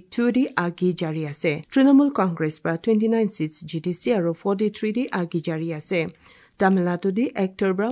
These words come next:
পলিটিচিয়ান হোৱা বিজয় পাৰ্টি টি ভি কেৰ পৰা চবচে পহিলা বাৰ আহিয়াদ ছিংগল লাৰ্জেষ্ট পাৰ্টি হ'বলৈ আছে। কেৰেলামটো কংগ্ৰেছ লেড ইউ ডি এফ পৰা মেজৰিটি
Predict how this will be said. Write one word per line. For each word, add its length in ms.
পলিটিচিয়ান 600
হোৱা 180
বিজয় 320
পাৰ্টি 320
টি 200
ভি 180
কেৰ 240
পৰা 180
চবচে 300
পহিলা 340
বাৰ 120
আহিয়াদ 380
ছিংগল 300
লাৰ্জেষ্ট 480
পাৰ্টি 320
হ'বলৈ 320
আছে। 200
কেৰেলামটো 520
কংগ্ৰেছ 380
লেড 180
ইউ 120
ডি 80
এফ 80
পৰা 160
মেজৰিটি 500